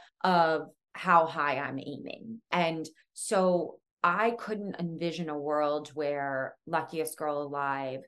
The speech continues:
moved through the adaptation and development process and I wasn't a part of it. Like, that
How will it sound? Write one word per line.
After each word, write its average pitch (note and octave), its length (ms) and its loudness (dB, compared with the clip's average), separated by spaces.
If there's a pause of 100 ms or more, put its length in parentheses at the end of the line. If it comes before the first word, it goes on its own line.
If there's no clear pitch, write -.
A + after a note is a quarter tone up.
(200)
moved F3+ 460 2 (200)
through E3+ 200 -6
the D#3+ 140 -2
adaptation D3 960 -2
and D#3+ 180 -8
development D3 500 -2
process C#3 640 -6 (140)
and E3+ 160 -4 (160)
I D3+ 200 6
wasn't D3 340 -2
a - 60 -12
part - 320 -10
of - 100 -10
it. - 260 -4
Like, F3 240 0
that E3+ 380 8